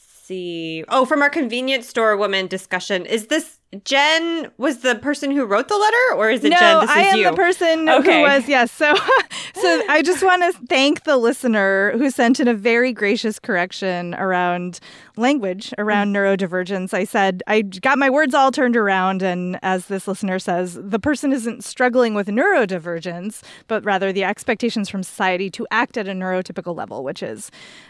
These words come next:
Speaker 2: correct, and I apologize for getting that wrong with my mouth. And so,
Speaker 1: Yeah.
Speaker 2: thank you. Thank you again for the correction.
Speaker 1: We love all of that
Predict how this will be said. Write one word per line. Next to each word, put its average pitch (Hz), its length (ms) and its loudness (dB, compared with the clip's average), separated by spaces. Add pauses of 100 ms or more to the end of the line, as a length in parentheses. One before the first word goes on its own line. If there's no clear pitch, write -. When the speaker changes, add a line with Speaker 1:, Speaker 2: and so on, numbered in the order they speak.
Speaker 2:
correct, 359 460 4
and 233 200 2
I 214 80 4
apologize 202 840 2
for 180 180 -12
getting 170 320 -6
that 170 260 -6 (100)
wrong 185 640 -2 (120)
with 185 180 -8
my 175 160 -8
mouth. - 400 -10 (200)
And 220 140 -6
so, - 80 -2
Speaker 1:
Yeah. 466 240 2
Speaker 2:
thank 277 240 2
you. 180 220 -2
Thank 254 180 4
you 285 80 4
again 220 220 2
for 196 100 -4
the 170 60 -2
correction. - 400 -12 (260)
Speaker 1:
We 247 160 0
love 269 320 4 (100)
all 226 180 4
of 214 120 0
that 190 320 2